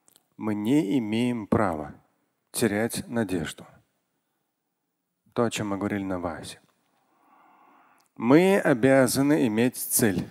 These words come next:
Как говорил пророк Мухаммад, алейхиссалату вассалям, «Алейкум биль каст».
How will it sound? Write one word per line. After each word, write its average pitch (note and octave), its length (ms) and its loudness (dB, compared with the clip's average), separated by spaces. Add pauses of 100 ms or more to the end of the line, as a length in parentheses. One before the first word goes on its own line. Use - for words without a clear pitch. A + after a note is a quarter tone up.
(260)
Как G#2 200 -2
говорил A2+ 240 4
пророк A2+ 260 2
Мухаммад, A#2 460 -2
алейхиссалату A#2 840 0
вассалям, C#3+ 560 0
«Алейкум A2 480 -2
биль G2+ 140 -2
каст». - 380 -6